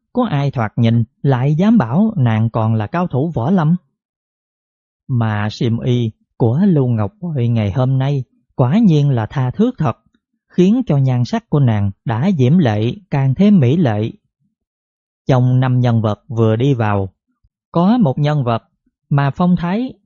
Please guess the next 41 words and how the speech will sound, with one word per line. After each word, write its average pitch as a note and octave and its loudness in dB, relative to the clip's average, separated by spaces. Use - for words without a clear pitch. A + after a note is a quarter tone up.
rất C4 0
dễ D#3+ -2
tạo B2+ -2
ấn A#3 0
tượng, B2 2
ngưỡng D3+ 2
mộ A#2 -2
và A#2 -2
kính G#3+ 0
phục A2+ -2
cho C3 2
bất F#3 -6
kỳ A#2 -2
ai D3 -2
nhìn A#2 2
vào. G2+ -2
Đó C3 -2
chính F3+ 2
là A2+ 0
Tư C3 0
Mã A2+ -2
Minh C3+ 2
Chủ, C3+ 0
vị C3 2
bá F3 -4
bá F#3+ -4
vừa C#3+ 2
được C3+ -2
mỹ C3 2
nhân F3 2
Lưu G3 0
Ngọc A#2+ 0
Bội A2+ 0
gọi B2 0
bằng A2 -2
giọng A2 -2
thân E3 0
mật G#2 -2
và A#2 0
chiều G#2+ 0
mến. B2+ 0